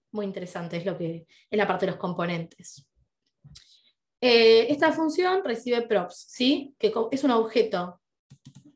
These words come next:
Vamos a hacer console log de props. Y la consola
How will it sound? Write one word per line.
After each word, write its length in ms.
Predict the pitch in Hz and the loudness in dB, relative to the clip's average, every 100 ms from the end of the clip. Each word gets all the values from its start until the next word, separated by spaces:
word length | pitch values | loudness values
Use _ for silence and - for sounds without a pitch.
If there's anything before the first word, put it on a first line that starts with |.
| _ _ _ _ _ _ _ | _ _ _ _ _ _ _
Vamos 320 | 175 175 175 190 | -18 -14 -14 -14
a 40 | |
hacer 320 | - 180 - _ | -12 -12 -14 _
console 640 | 185 196 - 190 185 185 - | -6 -6 -8 -6 -6 -8 -10
log 580 | 185 180 185 190 208 - - - - - - - - - | -6 -4 -4 -4 -8 -12 -20 -20 -20 -20 -20 -20 -20 -14
de 300 | 175 160 - _ | -10 -10 -12 _
props. 880 | 196 208 208 214 - - - - _ _ _ _ _ _ _ _ _ - | 2 4 2 -2 -12 -14 -18 -20 _ _ _ _ _ _ _ _ _ -8
Y 640 | 214 202 208 220 226 - _ _ _ _ _ _ _ _ _ _ _ _ _ _ _ _ _ _ - | -4 -2 -2 -2 -4 -12 _ _ _ _ _ _ _ _ _ _ _ _ _ _ _ _ _ _ -4
la 160 | 208 196 | -2 -2
consola 920 | 196 190 - 214 214 208 214 220 | -4 -6 -4 -2 0 0 -2 -6